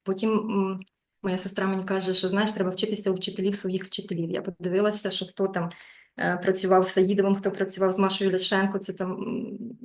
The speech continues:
Міх-, ем, Майкл Нейл, це Маріна Галан і інші. Значить, я почала підтягувати свою англійську, бо я хотіла потрапити на їхні оригінальні семінари.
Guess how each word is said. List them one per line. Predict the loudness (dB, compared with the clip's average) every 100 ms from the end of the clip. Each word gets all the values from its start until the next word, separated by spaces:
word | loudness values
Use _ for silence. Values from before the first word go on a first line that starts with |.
| -10
Міх-, | -4 -4 -4
ем, | -2 -2 -2
Майкл | 0 0 2 4
Нейл, | 6 6 6 4 2 -4 -18 -6
це | 2 4
Маріна | 6 6 4
Галан | 2 2 4 4
і | 4 4
інші. | 2 2 0
Значить, | 0 -2
я | -2
почала | -2 -2
підтягувати | 0 0 0 0
свою | 0 2
англійську, | 4 2 0 -2
бо | 0
я | 0
хотіла | 0 -2 -2
потрапити | 0 0 0 -2
на | -4
їхні | -4 -4
оригінальні | -6 -4 -4 -4
семінари. | -4 -4 -2 -2 -2